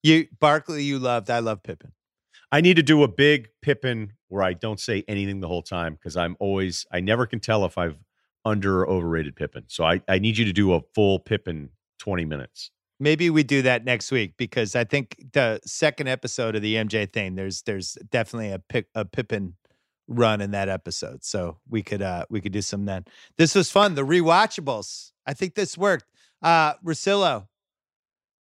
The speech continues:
Speaker 1: we'll, we can listen to your podcast, the Ryen Russillo podcast.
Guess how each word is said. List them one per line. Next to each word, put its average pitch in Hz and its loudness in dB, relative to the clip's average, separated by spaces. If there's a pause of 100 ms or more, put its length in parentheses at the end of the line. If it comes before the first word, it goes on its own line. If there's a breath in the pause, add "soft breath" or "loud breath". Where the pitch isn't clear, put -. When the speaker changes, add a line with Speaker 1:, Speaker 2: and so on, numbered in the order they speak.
(300)
Speaker 1:
we'll, 160 2
we 151 0
can 156 -2
listen 156 -4
to - -4
your 151 2
podcast, 131 -2 (300)
the 131 -4
Ryen 131 0
Russillo 131 0
podcast. 110 -6